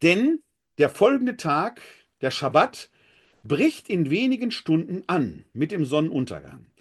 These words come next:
Wir leben hier, oder ich übertrage hier aus Deutschland, hier gibt es einen Dämmerungsprozess.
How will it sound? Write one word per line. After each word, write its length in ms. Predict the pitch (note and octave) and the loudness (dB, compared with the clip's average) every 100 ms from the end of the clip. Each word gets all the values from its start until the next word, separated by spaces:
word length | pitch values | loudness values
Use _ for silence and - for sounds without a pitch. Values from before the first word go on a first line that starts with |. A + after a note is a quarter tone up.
| _ - - - | _ -20 -20 -2
Wir 120 | D3+ | 0
leben 300 | D#3+ C#4 A3 | 2 0 0
hier, 300 | D3 D#3 C4 | -4 -2 -4
oder 120 | C4+ | -4
ich 120 | - F#3 | -6 -6
übertrage 400 | E3+ G3+ G#3 F3 | -8 -6 -8 -4
hier 140 | E3 | -4
aus 140 | - | -2
Deutschland, 500 | A2+ G#3 - G2 C#2 | 0 0 0 -12 -12
hier 140 | - C#3 | -6 -6
gibt 200 | D#3 E3+ | -6 -16
es 120 | D#3 | -12
einen 220 | - B2+ | -8 -2
Dämmerungsprozess. 1160 | C#3 F3 G2 D2 - - D2 - - - - | -2 -2 -6 -10 -14 -20 -20 -16 -16 -16 -20